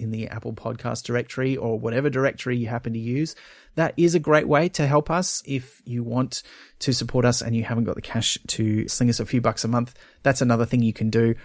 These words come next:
Or just tell your friends who really like Terry Pratchett that we are a thing and that they might enjoy it. That also helps us out, 'cause the more people who listen, uh, the more people will sign up and the more sustainable it is for us to keep going to the end.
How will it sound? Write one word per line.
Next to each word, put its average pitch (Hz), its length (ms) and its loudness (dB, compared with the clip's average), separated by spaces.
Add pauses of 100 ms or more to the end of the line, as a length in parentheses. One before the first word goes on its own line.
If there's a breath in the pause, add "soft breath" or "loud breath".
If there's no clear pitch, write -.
(160 loud breath)
Or 185 100 4
just - 180 -4
tell 247 160 4
your 240 120 4
friends 190 480 4 (120)
who 135 260 4
really 127 280 4
like 113 400 0 (240)
Terry 110 220 2
Pratchett - 560 -4
that 120 320 0
we 110 160 0
are 107 120 2
a 110 60 0
thing 104 320 0 (160)
and 113 160 2
that 107 140 -4
they 104 100 -4
might 107 200 -2
enjoy 107 280 0
it. 104 160 2
That 117 180 4
also 110 280 2
helps 107 260 -2
us 104 100 -2
out, 104 200 0
'cause - 80 -16
the 175 80 4
more 185 140 6
people 147 260 2
who 117 80 2
listen, 107 380 -4 (340 loud breath)
uh, 113 140 2
the 123 80 2
more 117 160 4
people 107 460 0 (140)
will 104 140 -8
sign 113 240 -2
up 175 160 2
and 113 120 2
the 107 60 -2
more 104 140 -4
sustainable 101 560 -6
it 98 100 -8
is - 160 -6
for 127 180 -6
us - 120 -8
to - 100 -8
keep - 200 -12
going - 300 -6
to - 120 -8
the - 160 -8
end. - 260 -10